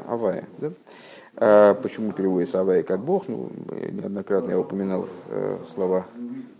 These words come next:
Хаскелевича, да? Или кто там переводил, Гирин Хаскелевича, ну, по-моему. А, о том, что все-, Рэбе по-, порекомендовал ему имя Авая переводить как Бог, пода-, поскольку это, э, личное имя Всевышнего. Это с-,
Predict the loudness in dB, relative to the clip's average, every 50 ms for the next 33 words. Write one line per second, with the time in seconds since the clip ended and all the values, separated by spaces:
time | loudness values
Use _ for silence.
0 | _ -18 -16 -16 -10 -6 -4 -2 -2 -2 -2 -4 -8 -8 -8 -10 -10 -12 -14 -18
1 | -18 -16 -14 -12 -14 -10 -8 -8 -8 -8 -8 -8 -8 -6 -4 -4 -4 -4 -4 -6
2 | -8 -6 -6 -6 -6 -6 -8 -10 -12 -12 -12 -12 -14 -16 -16 -16 -16 -16 -16 -16
3 | -18 -16 -8 -4 -2 -2 -2 -2 -4 -6 -8 -8 -6 -6 -6 -4 -4 -6 -8 -10
4 | -12 -14 -14 -14 -14 -16 -16 -10 -8 -4 -2 0 2 2 2 4 4 4 4 4
5 | 4 4 4 4 4 4 2 2 2 0 2 2 2 0 0 0 0 0 0 0
6 | -4 -6 -8 -10 -12 -14 -10 -8 -6 -2 0 2 4 4 4 4 0 -4 -6 -18
7 | -20 -16 -2 2 2 2 2 2 2 0 0 0 -2 -2 0 4 6 8 8 8
8 | 8 6 4 2 -2 -2 -2 -2 -2 0 0 -2 2 4 4 4 4 2 0 0
9 | 0 0 -2 -2 -4 -4 -4 -2 0 0 0 2 2 2 2 2 2 0 0 2
10 | 0 0 2 4 2 2 2 2 2 0 0 0 -2 -6 -10 -12 -8 -6 -4 -2
11 | -2 -2 -2 -4 -6 -12 -20 -20 -20 -12 -4 0 2 2 2 0 -2 -2 0 2
12 | 2 2 0 -2 -2 -2 -2 -4 -4 -4 -4 -4 -4 -6 -8 -10 -12 -12 -10 -8
13 | -8 -6 -4 -4 -4 -4 -4 -6 -8 -12 -10 -8 -8 -8 -8